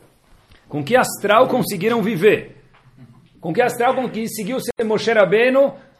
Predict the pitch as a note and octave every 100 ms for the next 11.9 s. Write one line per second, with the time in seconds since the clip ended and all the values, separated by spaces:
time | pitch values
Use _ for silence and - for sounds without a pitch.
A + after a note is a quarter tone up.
0 | _ - F3 A3 A3 B3 C4+ C4 - -
1 | - G#3+ A3 G#3+ E3+ B3 C#4 - - -
2 | _ C3+ G3 F3+ G3+ C#4+ G#3+ - G3 F#3+
3 | A#3 C4 C#4 A#3 A#3+ G#3 A3+ A3+ F3 G3
4 | D3 A#2 - - _ - C#4+ E4 D#4 G3+
5 | B3 - - B3 C4+ C#4+ C#4+ C#4+ C4 D#4+
6 | B3 E3 C#4 B3+ D3 - - - - -
7 | C4 D#4 C4 C4 E4 B3+ C3+ G2+ - -
8 | _ _ _ _ _ _ _ _ E3 A3
9 | - A#3+ D4 D4+ - - - F#3+ A3 C#4
10 | A3 G#3 C4+ C#4 C4 C4 B3+ - A#3 B3+
11 | B3 G#3 G#3 G#3+ A#3+ B3+ F#3+ B2